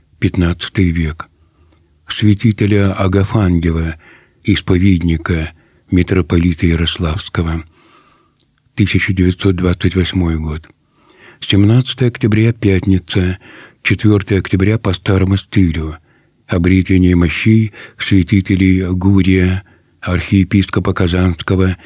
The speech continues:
и Варсонофия, епископа Тверского, тысяча пятьсот девяносто пятый год. Собор Казанских святых.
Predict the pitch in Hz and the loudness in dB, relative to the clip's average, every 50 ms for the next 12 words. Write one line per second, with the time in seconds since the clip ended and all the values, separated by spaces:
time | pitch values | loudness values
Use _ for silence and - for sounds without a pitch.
0 | - - _ _ - 104 95 90 92 92 92 - 104 101 98 101 104 90 80 - | -20 -20 _ _ -2 0 0 2 0 0 -2 -2 0 0 2 2 2 0 0 -2
1 | - 87 80 78 80 80 78 - _ _ _ _ - - 90 90 90 82 - 98 | -2 -2 -2 -2 -2 -4 -8 -10 _ _ _ _ -4 0 0 2 2 2 0 0
2 | 85 - - - 85 - 85 90 85 82 - - 92 95 87 82 - - - - | -2 -2 -2 -4 -2 0 0 0 -2 -2 -4 -4 -4 -4 -4 -6 -8 -8 -4 -2
3 | 92 85 82 78 78 78 78 - _ _ _ _ _ _ _ _ _ - 98 92 | -2 -2 -2 -4 -6 -8 -10 -12 _ _ _ _ _ _ _ _ _ -2 -2 -2
4 | - - - 92 - 98 92 - - 117 104 95 92 87 87 90 90 85 - - | 0 -2 -4 -2 0 -2 -2 0 0 0 0 2 0 0 0 0 -2 -2 -2 -4
5 | 85 - 92 87 82 - 101 98 87 82 82 78 78 - - _ _ _ _ _ | -4 -2 -2 -2 0 0 0 0 0 -2 -4 -4 -6 -8 -14 _ _ _ _ _
6 | _ _ _ _ _ _ _ _ - - - 92 85 80 95 110 120 123 - _ | _ _ _ _ _ _ _ _ -8 -6 -4 -2 0 2 2 2 2 0 -4 _
7 | - 104 92 82 85 85 80 80 78 - - 98 87 - - 98 98 98 95 - | -4 -2 -2 0 0 -2 -2 -2 -4 -4 -4 -4 -4 -2 -2 -2 0 0 0 0
8 | 90 80 73 76 - | -2 -4 -4 -8 -12